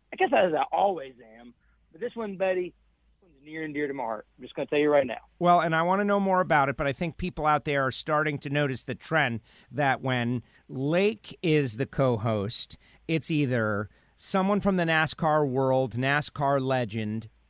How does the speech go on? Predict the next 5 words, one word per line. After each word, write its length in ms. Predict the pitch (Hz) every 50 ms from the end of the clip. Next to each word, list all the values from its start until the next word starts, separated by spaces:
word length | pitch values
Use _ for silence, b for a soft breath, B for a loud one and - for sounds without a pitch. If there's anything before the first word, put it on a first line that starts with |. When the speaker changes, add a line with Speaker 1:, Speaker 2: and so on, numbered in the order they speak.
| _ _
Speaker 2:
or 1040 | - 190 214 247 294 320 339 359 359 - 214 175 151 131 117 117 110 110 131 127 120 _ _ _ _ _ _ _ _ _ _ _ _ _ _ _
scientist 600 | - - - 208 196 180 160 - - 147 - -
type 220 | - 147 120 - -
stuff. 300 | - - - 101 - -
Speaker 1:
Br- 100 | 196